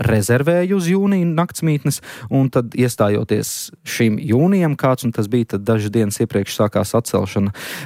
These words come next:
Eh, īpaši skarbi ir ūdens turismu vietām, jo laivošanas, supošanas vietā cilvēki izvēlas saunas un spā un nemaz negrib bāzt degunu ārā.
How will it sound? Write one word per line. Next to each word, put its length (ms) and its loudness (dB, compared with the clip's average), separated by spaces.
Eh, 360 4
īpaši 280 0
skarbi 320 2
ir 60 0
ūdens 420 0
turismu 400 -2
vietām, 340 0
jo 140 2
laivošanas, 720 2
supošanas 680 -2
vietā 260 0
cilvēki 480 0
izvēlas 400 0
saunas 720 0
un 120 0
spā 580 0
un 160 2
nemaz 400 -2
negrib 400 0
bāzt 280 2
degunu 440 2
ārā. 220 2